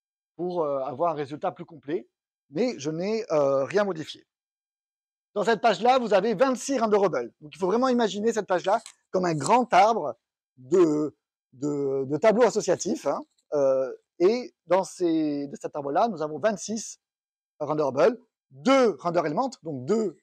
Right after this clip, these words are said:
dièse type, dix-neuf dièse thème et cinq markup ou plain text. Et,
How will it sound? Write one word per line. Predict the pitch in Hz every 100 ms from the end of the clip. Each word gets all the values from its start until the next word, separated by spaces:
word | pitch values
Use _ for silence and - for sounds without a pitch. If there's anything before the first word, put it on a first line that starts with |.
| _
dièse | 135 156 -
type, | 180 247 - _ _ _ _ _ _ _
dix-neuf | 226 220 233 226 185 - - _
dièse | 135 165 143
thème | - 190 226 262 _ _ _ _ _
et | 160
cinq | 143 - 254 196
markup | 185 175 - 185 190 _ _ _ _ _ _ _ _
ou | 190 214 226
plain | 185 180
text. | 120 - - _ _ _ _ _ _ _ _ _ _ _ 180
Et, | 185 185 185